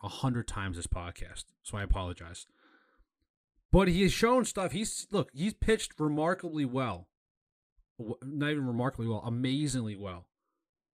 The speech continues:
over his career. The postseason has been, has been his bugaboo, right?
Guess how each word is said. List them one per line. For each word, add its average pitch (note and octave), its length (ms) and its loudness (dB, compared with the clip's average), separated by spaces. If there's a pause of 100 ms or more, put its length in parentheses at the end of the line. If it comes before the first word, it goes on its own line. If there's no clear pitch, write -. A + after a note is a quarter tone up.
(420)
over B2 240 4
his A2 160 4
career. F2 360 -10 (500)
The D3 60 -2
postseason F3 600 6
has D3+ 160 6
been, C#3+ 460 8
has C3 160 6
been C3+ 160 6
his C3 140 6
bugaboo, G#2 480 -4 (200)
right? A2+ 240 -2